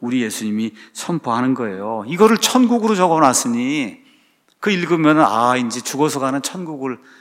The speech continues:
주러 왔구나." 이렇게 이해할 수밖에 없어요. 우리 말로는. 저도 옛날에 이런 거 알지 못했습니다. 진짜 천국,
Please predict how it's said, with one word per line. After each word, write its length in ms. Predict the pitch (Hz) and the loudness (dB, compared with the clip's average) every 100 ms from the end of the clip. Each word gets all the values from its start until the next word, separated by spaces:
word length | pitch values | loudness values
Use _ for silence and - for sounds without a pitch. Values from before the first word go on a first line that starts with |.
| _ - | _ -12
주러 260 | - 143 | -6 -2
왔구나." 540 | 127 95 - 143 120 - - - | -2 -4 -6 -2 -2 -4 -18 0
이렇게 300 | 220 208 220 | 4 4 2
이해할 380 | 185 220 214 | 2 4 6
수밖에 400 | 214 214 196 202 | 4 2 2 2
없어요. 260 | 190 - 160 | -2 0 -2
우리 220 | 147 175 | -2 -4
말로는. 840 | 147 104 131 147 131 120 143 131 - - - | -4 -2 -2 -2 -2 -4 -4 -6 -8 -20 -8
저도 320 | - 165 233 | 2 4 6
옛날에 420 | 196 180 170 175 | 6 4 2 2
이런 220 | 170 151 | 2 2
거 60 | 147 | 2
알지 240 | 120 131 | 0 0
못했습니다. 600 | 165 139 160 139 139 139 | -2 0 -2 -4 -4 -4
진짜 160 | 139 147 | -4 -6
천국, 460 | - 190 185 165 | -8 -8 -8 -8